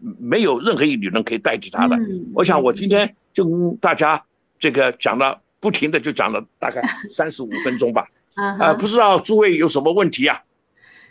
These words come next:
Speaker 2: 哎，其实我，我觉得这样听起来，呃，就是一方面很谢谢，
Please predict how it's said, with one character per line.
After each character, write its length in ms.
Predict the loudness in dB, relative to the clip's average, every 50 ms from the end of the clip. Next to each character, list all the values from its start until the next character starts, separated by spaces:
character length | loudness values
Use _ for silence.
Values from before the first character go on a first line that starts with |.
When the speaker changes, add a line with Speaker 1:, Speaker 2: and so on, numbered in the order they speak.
| _ _ _
Speaker 2:
哎， 160 | _ -8 -6
其 180 | -6 -6 -8 -8
实 140 | -6 -4 -2
我， 280 | 0 0 0 0 -2 -2
我 120 | -4 -6
觉 140 | -4 -4 -4
得 80 | -4
这 100 | -2 -2
样 100 | -2 -2
听 200 | 0 -2 -2 -4
起 120 | -4 -4 -4
来， 380 | -4 -4 -4 -6 -8 -12 -14 -18 _ _ _ _ _ _ _
呃， 260 | _ -10 -8 -8 -10 -10
就 120 | -12 -14
是 480 | -10 -6 -6 -4 -4 -4 -4 -4 -4 -4
一 100 | -4 -4
方 140 | -2 -2
面 180 | -2 -2 -2 -2
很 360 | -2 -4 -4 -6 -6 -6 -8
谢 180 | -8 -8 -8 -6
谢， 260 | -6 -6 -6 -6 -10